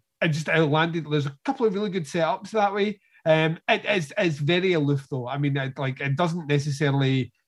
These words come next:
even go as far as to tell you exactly what's happening by the end. You just have to kinda make up your own mind. So that's one that I would, I, I would recommend that people out there in the internet world check out. Um, another one which is available on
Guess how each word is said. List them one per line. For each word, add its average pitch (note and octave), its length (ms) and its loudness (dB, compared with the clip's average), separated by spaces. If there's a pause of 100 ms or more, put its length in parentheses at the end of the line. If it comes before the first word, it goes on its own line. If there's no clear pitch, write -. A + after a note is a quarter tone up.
(120)
even F3 200 -2
go D#3 140 2
as C#3+ 140 0
far C#3+ 260 0
as C#3 140 -2
to D3 140 -6
tell C#3 260 -2
you C3 160 0
exactly B2+ 420 -6
what's B2+ 200 -10
happening B2+ 360 -8
by A2+ 200 -4
the A2 200 -8
end. A2 180 -10
You A2 60 -16
just - 140 -18
have A2+ 140 -10
to - 80 -20
kinda A#2+ 180 -12
make A2+ 180 -12
up - 100 -18
your A#2 140 -12
own A2 140 -10
mind. C#3 300 -8 (360)
So - 120 -2
that's C#3+ 160 2
one D#3+ 280 2
that D#3+ 100 -4
I C#3+ 80 -4
would, C#3+ 320 -6
I, C#3 120 2
I C#3 160 -4
would C#3 140 2
recommend C3+ 540 -2
that B2 140 -12
people C#3 380 -8
out C#3+ 180 -6
there C#3 300 0 (280)
in B2 140 -8
the A#2+ 100 -6
internet B2+ 460 -6
world B2+ 360 -6 (100)
check B2 420 -8
out. E3+ 200 0 (300)
Um, F#3 560 -2 (200)
another G#3+ 240 4
one A3+ 180 4
which E3+ 220 -4
is D#3+ 80 -2
available E3+ 600 0
on C#3+ 640 0